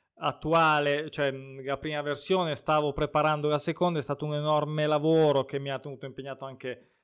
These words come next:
gran parte dell'estate, insomma, eh, e quindi, eh, qualcuno è saltato, però ecco, eh, la volontà ovviamente di fare anche l'analisi del campionato, al di là, al di là che adesso potete andare, ripeto, nei trend della piattaforma e seguire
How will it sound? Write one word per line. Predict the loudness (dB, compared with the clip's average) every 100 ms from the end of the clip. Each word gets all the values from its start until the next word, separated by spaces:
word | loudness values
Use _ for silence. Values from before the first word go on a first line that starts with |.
| _
gran | 0 2 2
parte | 4 4 4 0
dell'estate, | 0 2 2 2 2 4 4 2
insomma, | -4 -4 -4 -2 0 -2 -4
eh, | -4 0 0
e |
quindi, | 2 2 2 0 -4 -6
eh, | -4 -4
qualcuno | -2 -4 -4 -8
è | -4
saltato, | -4 -2 -4 -6
però | -4 -2
ecco, | -2 -4 -6 -10 _ _ _ _ _ _ _ -4
eh, | 0 2 2 0 0 -2
la | 2 2
volontà | 4 4 2 2
ovviamente | 2 2 0 -2 -4
di | -6
fare | -4 -2 0
anche | 0 -2 -4
l'analisi | -4 -2 0 2
del | 0 0
campionato, | -2 -4 -4 -4 -4 -4 -2 -4 -2
al | 0 0
di | 0 2
là, | 4 4 2
al | 0 -2 -2
di | -2
là | 0 0 -2
che | -6
adesso | -6 -6 -8
potete | -8 -6 -6 -6
andare, | -6 -2 0 0 -2
ripeto, | -6 -6 -2 -2 -4 -8
nei | -8 -6
trend | -2 -2 -2
della | -4 -4 -4
piattaforma | -6 -4 -4 -4 -6 -6
e | -8
seguire | -8 -2 0 0 -4